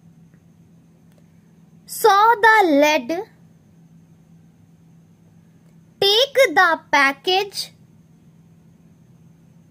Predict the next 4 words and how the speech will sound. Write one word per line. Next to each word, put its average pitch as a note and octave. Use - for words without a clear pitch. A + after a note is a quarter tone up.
back E4
to G#4
the G#4+
shop A4